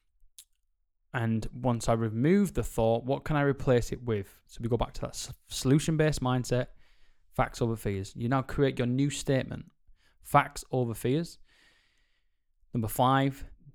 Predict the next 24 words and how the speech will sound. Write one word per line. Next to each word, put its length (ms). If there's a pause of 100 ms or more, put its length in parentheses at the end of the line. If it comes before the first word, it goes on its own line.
(160)
you 120
now 220
claim 300
this 160
is 80
your 120
new 120
mantra 680
for 140
that 260
day, 200
that 240
week, 520
hopefully 260
that 260
month, 460
hopefully 300
that 100
year, 240
whatever 220
it 40
may 140
be. 340 (880)
And 540